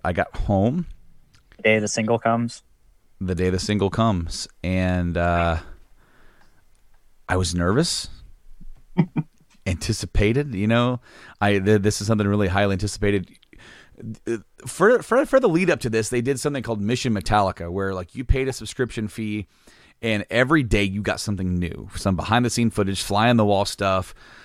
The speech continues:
Speaker 1: Uh, you got to see them kinda making the album as they were making the album, and it, and it was never, like, a whole bunch. It was enough just to whet your appetite.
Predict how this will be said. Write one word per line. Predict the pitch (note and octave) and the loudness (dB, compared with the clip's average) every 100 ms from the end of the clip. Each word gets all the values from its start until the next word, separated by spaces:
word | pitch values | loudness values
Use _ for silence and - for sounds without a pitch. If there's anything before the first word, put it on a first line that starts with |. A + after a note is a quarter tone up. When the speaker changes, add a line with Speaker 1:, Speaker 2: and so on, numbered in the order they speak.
| - - | -20 -10
Speaker 1:
Uh, | D#2+ F2 E2+ - | -4 -2 -2 -4
you | G#2 G#2+ | -4 0
got | A2+ | 0
to | - | -2
see | G2 A#2 C3 | -8 -2 0
them | A#2+ A#2+ A2 | 2 2 2
kinda | A2 A#2 | 0 0
making | G2+ B2 A#2 | 2 0 -2
the | G2+ | -2
album | G2 A#2 G#2 F#2 | 0 0 0 -4
as | |
they | G#2+ | -4
were | G2+ | -4
making | G#2 G#2 | -6 -8
the | F#2 | -4
album, | G2+ A2 F#2 F#2+ | -2 -2 -4 -2
and | F#3 | 0
it, | F3+ | 2
and | B3 | 0
it | |
was | D4+ G3 | 2 0
never, | G3+ G#3+ F#3+ | 0 2 2
like, | D3+ | 2
a | A2 | 0
whole | C#3+ D3 | 0 0
bunch. | G2 B2 G2 - - _ _ | 2 0 0 -8 -16 _ _
It | - | -2
was | D#3 | 0
enough | D#3 E3 | 2 0
just | D#3+ D#3 | 0 -4
to | C#3+ | -4
whet | G#2+ | -4
your | E2 G2+ | -4 -2
appetite. | C#3+ - - F#2 | -2 -4 -8 -12